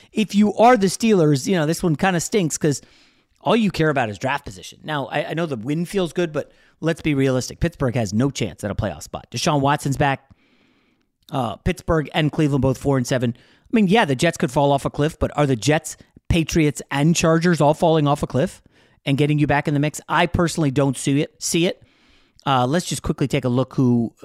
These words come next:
each play in week thirteen. Pittsburgh, another dome game, short week. They go to Atlanta.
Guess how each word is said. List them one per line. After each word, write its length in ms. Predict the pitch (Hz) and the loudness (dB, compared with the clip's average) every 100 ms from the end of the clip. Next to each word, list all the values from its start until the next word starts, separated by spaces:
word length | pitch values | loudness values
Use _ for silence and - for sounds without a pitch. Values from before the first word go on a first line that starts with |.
| - | -6
each 220 | 143 - | -4 -2
play 220 | - 135 | -2 0
in 80 | 120 | 0
week 160 | 123 - | -2 -2
thirteen. 360 | 120 104 117 101 - - | -4 -2 -4 -4 -10 -4
Pittsburgh, 420 | 208 226 - 170 | -2 0 2 0
another 340 | - 151 170 185 | 2 0 2 2
dome 280 | 127 143 127 | 2 2 2
game, 260 | 123 120 | 2 2
short 320 | 113 - 151 139 | 0 0 0 0
week. 200 | 143 143 | -2 0
They 80 | |
go 100 | 135 | 0
to 100 | 135 | 0
Atlanta. 680 | 120 127 120 127 143 - 95 | 0 -2 -2 -2 -2 -4 -6